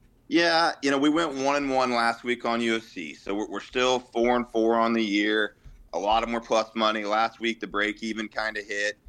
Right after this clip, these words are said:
Yeah, I, I'm always gonna bet the fights, guys, 'cause they've got a special place in my heart. Um, so this week, normally I always try to give you guys a plus money play. I just, on this card, there, there's one that I think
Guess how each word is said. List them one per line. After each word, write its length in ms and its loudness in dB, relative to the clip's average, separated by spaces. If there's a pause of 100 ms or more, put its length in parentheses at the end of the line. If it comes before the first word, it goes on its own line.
(320)
Yeah, 320 0
I, 340 0
I'm 140 0
always 320 2
gonna 180 -2
bet 280 -2
the 60 -12
fights, 420 -8
guys, 320 -6
'cause 140 -14
they've 140 -4
got 160 -2
a 40 -8
special 400 -4
place 340 -6
in 80 -10
my 140 -4
heart. 360 -2 (360)
Um, 400 -2
so 180 0
this 400 0
week, 680 -2 (180)
normally 500 2
I 140 4
always 260 4
try 220 2
to 40 -2
give 160 2
you 140 0
guys 220 2
a 40 -14
plus 460 -2
money 240 0
play. 440 -2 (680)
I 100 -10
just, 460 -4 (800)
on 180 2
this 160 2
card, 480 0
there, 140 0
there's 280 0
one 260 0
that 180 0
I 100 -6
think 540 -10